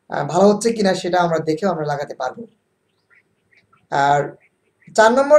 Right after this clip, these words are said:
যে কথা ছিল যে একটা বস্তায় কয়টি গাছ লাগানো যাবে বা চারা লাগানো যাবে, এখানে আমরা দু ধরনের গাছের কথা বলেছি, একটা হচ্ছে গুল্ম জাতীয় গাছ আর একটা হচ্ছে লতানো গাছ। গুল্ম জাতীয় গাছের ক্ষেত্রে আমরা একটি গাছ লাগাবো, আর লতানো গাছের ক্ষেত্রে আমরা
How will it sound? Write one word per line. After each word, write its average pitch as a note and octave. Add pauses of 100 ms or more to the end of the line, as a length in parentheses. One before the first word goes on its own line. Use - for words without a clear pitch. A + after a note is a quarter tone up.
যে C#4
কথা B3
ছিল G3+
যে B3+
একটা F#3+
বস্তায় F#3+
কয়টি E3+ (240)
গাছ D#3
লাগানো D3
যাবে D3+
বা G3
চারা E3
লাগানো D3+
যাবে, C3 (920)
এখানে A3
আমরা A3 (420)
দু D#3+
ধরনের A3+ (220)
গাছের F3
কথা F3+
বলেছি, D3
একটা G#3
হচ্ছে G3+ (380)
গুল্ম G#3
জাতীয় A3
গাছ G#3
আর F#3
একটা E3+
হচ্ছে E3+
লতানো E3+
গাছ। - (580)
গুল্ম G3 (100)
জাতীয় C4
গাছের A#3+
ক্ষেত্রে C#4
আমরা G3 (200)
একটি - (100)
গাছ F#3+ (140)
লাগাবো, F#3+ (640)
আর D#3
লতানো A#3
গাছের A3
ক্ষেত্রে C#4
আমরা F#3+